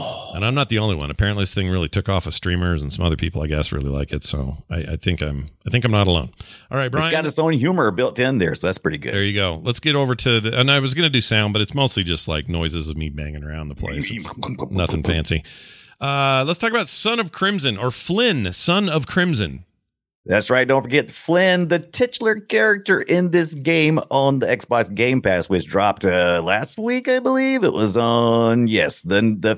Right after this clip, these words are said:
Speaker 2: fifteenth. And I said I was gonna play it. You know what I did? You, uh, play as Flynn, the orphan. You're abandoned as a child, and apparently I have a backstory.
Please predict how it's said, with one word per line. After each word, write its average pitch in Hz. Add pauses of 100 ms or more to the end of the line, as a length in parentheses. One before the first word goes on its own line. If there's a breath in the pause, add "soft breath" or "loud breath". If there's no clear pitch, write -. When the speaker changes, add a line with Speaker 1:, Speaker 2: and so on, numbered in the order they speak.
(120)
Speaker 2:
fifteenth. 135
And 78
I 82
said 90
I 95
was 90
gonna 98
play 110
it. 131
You 95
know 110
what 127
I 120
did? 117 (340 loud breath)
You, 185 (100)
uh, -
play 180
as 151 (240)
Flynn, 151 (140)
the 135
orphan. 117
You're 104
abandoned 123
as 123
a 120
child, 131
and 113
apparently 135
I 104
have 101
a 123
backstory. 90